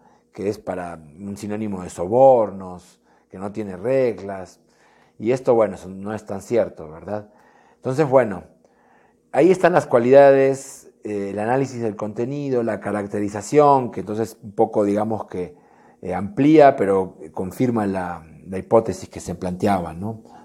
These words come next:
Del lobby como algo presentado ligado a las élites, a los grupos empresariales, a las empresas, a los ricos,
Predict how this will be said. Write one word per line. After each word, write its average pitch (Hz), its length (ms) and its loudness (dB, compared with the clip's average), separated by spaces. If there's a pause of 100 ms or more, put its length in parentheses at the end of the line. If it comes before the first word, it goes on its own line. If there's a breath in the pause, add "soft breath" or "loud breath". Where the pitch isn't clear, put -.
Del 92 200 -2
lobby 107 300 4
como 90 320 -6
algo 98 260 -8
presentado 101 760 -8 (480 loud breath)
ligado 107 440 2
a 101 40 0
las 98 200 -6
élites, 101 640 -8 (460 soft breath)
a 104 420 0
los 92 600 -6
grupos 101 400 -6
empresariales, 95 960 -6
a 90 60 -10
las 87 180 -12
empresas, 98 760 -6
a 85 60 -12
los 85 220 -14
ricos, 104 680 -4